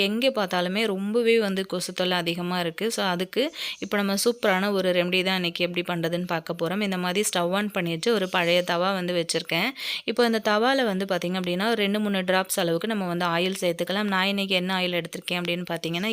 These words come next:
இஞ்சி எண்ணெய் வந்து சேர்த்துருக்கேன். இந்த மாதிரி எண்ணெய் இல்ல அப்படின்னா நீங்க வந்து, அ, வேப்பெண்ணெய் வந்து சேர்த்துக்கோங்க. ரெண்டு, மூணு துளி வந்து சேர்த்துக்கலாம். சேர்த்துக்கிட்டு அதுக்கப்புறமா ஒரு ஸ்பூன்ல இருந்து ரெண்டு ஸ்பூன் வரைக்குமே இதுல வந்து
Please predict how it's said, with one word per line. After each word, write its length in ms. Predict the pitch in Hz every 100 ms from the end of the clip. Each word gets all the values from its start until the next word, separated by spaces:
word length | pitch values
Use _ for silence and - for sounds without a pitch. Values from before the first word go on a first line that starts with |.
| 196
இஞ்சி 260 | 196 196 202 175
எண்ணெய் 180 | 170 165
வந்து 160 | 175 180
சேர்த்துருக்கேன். 560 | 170 - - - 220 370 - - - - - - - -
இந்த 120 | 233 285
மாதிரி 160 | 254 233 214
எண்ணெய் 260 | 202 214 202
இல்ல 160 | 196 202 196
அப்படின்னா 360 | 175 170 175 240
நீங்க 160 | 214 175 160
வந்து, 240 | 165 208 220 - 180
அ, 40 | 170 165 160
வேப்பெண்ணெய் 440 | 190 214 214 185 160
வந்து 140 | 165 170
சேர்த்துக்கோங்க. 480 | 156 160 160 160 160 175
ரெண்டு, 180 | 233 262
மூணு 140 | 220 185
துளி 180 | 190 208 190
வந்து 180 | 170 185
சேர்த்துக்கலாம். 560 | 180 160 170 175 180 277 - _ _ _ _ _ - -
சேர்த்துக்கிட்டு 480 | 247 247 226 190 214 262
அதுக்கப்புறமா 580 | 202 190 185 208 202 190 233 - 202
ஒரு 140 | 202 208
ஸ்பூன்ல 340 | - 226 220
இருந்து 180 | 185 208 196
ரெண்டு 180 | 180 185
ஸ்பூன் 220 | - 202 202
வரைக்குமே 380 | 180 170 175 185 208
இதுல 160 | 180 170
வந்து 160 | 170